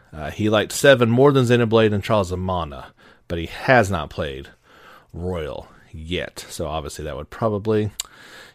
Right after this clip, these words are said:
yeah, his opinion may change if he had had played those. So it really, uh, warms my heart to hear all the people who have gotten into this Cold Steel,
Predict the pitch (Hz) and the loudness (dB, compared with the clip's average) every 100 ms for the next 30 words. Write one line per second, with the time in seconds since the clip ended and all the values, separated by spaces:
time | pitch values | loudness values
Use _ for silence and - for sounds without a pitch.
0 | - 302 269 165 - - - 170 160 160 | -4 0 2 2 -4 -20 -6 -4 0 2
1 | 151 143 147 151 143 - - 127 85 80 | 2 2 0 0 -2 -2 -2 -2 -2 -4
2 | 87 82 87 85 82 - - _ - 85 | -6 -6 -6 -6 -8 -12 -20 _ -10 -10
3 | - 95 85 69 69 - 92 87 - - | -4 -4 -4 -6 -8 -4 -2 -2 -6 -20
4 | - - _ - 127 123 - 110 123 147 | -20 -20 _ 0 2 2 -2 -2 4 8
5 | 143 135 135 120 - _ _ - - - | 8 8 6 4 -2 _ _ -20 -20 -20
6 | - 101 98 95 107 123 123 101 104 98 | -6 0 2 2 4 4 4 2 0 0
7 | 101 98 92 95 98 104 95 85 95 92 | 0 0 0 -4 -2 0 0 0 -2 0
8 | 90 87 90 95 87 85 101 87 95 92 | -2 -6 -6 -8 -6 -6 -6 -6 -4 -4
9 | 73 92 90 92 87 - - 87 82 - | -4 -8 -6 -6 -6 -6 -8 -6 -6 -8
10 | 90 85 80 | -6 -6 -8